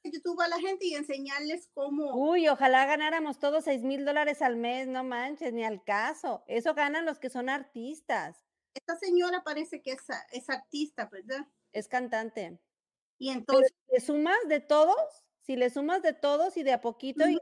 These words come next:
Speaker 2: de Facebook, y de aquí, y de allá, sí te da, sí, sí le,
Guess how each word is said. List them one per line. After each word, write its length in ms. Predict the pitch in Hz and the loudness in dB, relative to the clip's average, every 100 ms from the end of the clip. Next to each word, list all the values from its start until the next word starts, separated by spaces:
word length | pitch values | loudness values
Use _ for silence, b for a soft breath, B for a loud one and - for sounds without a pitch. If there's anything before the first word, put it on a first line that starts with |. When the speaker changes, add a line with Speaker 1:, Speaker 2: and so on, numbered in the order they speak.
| 349 | -4
Speaker 2:
de 80 | 233 | -2
Facebook, 460 | 254 277 277 330 311 | 0 0 -2 -8 -6
y 100 | 262 | -4
de 80 | 233 | -4
aquí, 320 | 233 254 294 | -4 -10 -6
y 20 | |
de 120 | 311 | -4
allá, 340 | 247 226 254 415 - _ _ _ _ _ | -4 -2 -4 -4 -12 _ _ _ _ _
sí 260 | - 247 247 | -10 -6 -6
te 120 | - 349 | 2 4
da, 540 | 349 339 339 339 330 | 6 4 2 2 0
sí, 280 | 320 277 269 | -2 -4 -8
sí 140 | 233 | -4
le, 100 | 269 | 2